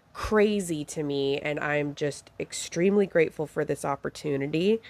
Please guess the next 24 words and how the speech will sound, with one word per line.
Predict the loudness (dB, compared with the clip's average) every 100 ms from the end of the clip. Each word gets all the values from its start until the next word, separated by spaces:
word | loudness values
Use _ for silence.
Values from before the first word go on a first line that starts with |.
| -20 _ _ -20 -20 -20 -2
I | 0
have | 4 4 4 4
a | 0
lot | 0 2 2 4 2 -2
of | -2
new | 0 0 0
things | 2 4 4 0 -4
that | -4 -2
are | -2
coming | 0 2 2 0
to | 0
my | 0 2
mind | 2 2 2 2
that | 2 2
I've | 2
all | 4 4 4
written | 2 2
down | -2 0 2
in | 2 2
my | 0
handy | -2 -2 -2 0
dandy | 0 0 -2
purple | -6 -6 -2 -2
book, | 2 2 0